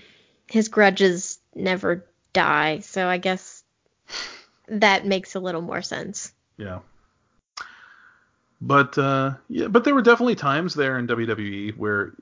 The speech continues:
Speaker 2: w-, they did the Goldust and Cody Rhodes tag team, and, you know, Dusty was involved in a lot of that, and it seemed like they were really high on Cody at that time. And, I mean, this is a little bit before your time, but, like, his first big push was when he and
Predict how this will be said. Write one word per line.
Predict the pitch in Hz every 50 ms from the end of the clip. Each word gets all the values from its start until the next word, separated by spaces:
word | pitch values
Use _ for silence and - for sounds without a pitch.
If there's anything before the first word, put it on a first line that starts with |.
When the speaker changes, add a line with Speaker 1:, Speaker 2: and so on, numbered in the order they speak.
| - - -
Speaker 2:
w-, | - 131 95 95 147 151
they | 151 143 143 135
did | 131 139 123
the | 131 127
Goldust | 120 120 110 110 107 117 113 - - 117
and | 110 104 104 104 -
Cody | - - 113 107 107
Rhodes | 104 107 104 101 -
tag | - 101 98 98 95
team, | 101 101 101 101 98 101 101 101 - - - -
and, | - 107 104 101 95
you | 104 101
know, | 98 98
Dusty | 98 120 113 107 - 120
was | 104 92 -
involved | 95 92 101 95 95 95 -
in | 98
a | 92
lot | 95 92 92
of | 87
that, | 92 104 110 110 110 107
and | - 101 101
it | -
seemed | - 117 107 104
like | 101 101 95 98
they | 107
were | 101 98 92
really | 101 98 98 95
high | - 98 101 101
on | 98 98 98 95
Cody | 98 - - 107 101 104 98
at | 90
that | 101 104 107 -
time. | - 107 104 101 101 101 101 98
And, | 95 92 92 - - - - - - - - - - - - - - - - -
I | 147
mean, | 151
this | 143 143 127
is | 131
a | 117
little | 120 123 127
bit | 123 131
before | - 104 - 117 104 107
your | 110 117
time, | 117 - 104 98 101 101 101
but, | 107 101 -
like, | - 95 95 95
his | 120 110 -
first | - 120 117 107 - 110
big | 117 110 104 101
push | - - 107 104 101 - -
was | 107 98 101
when | 104 101 98 101 98 98 95 95 - - _ _ _
he | - - 120 110
and | 110 104 104 104 101 -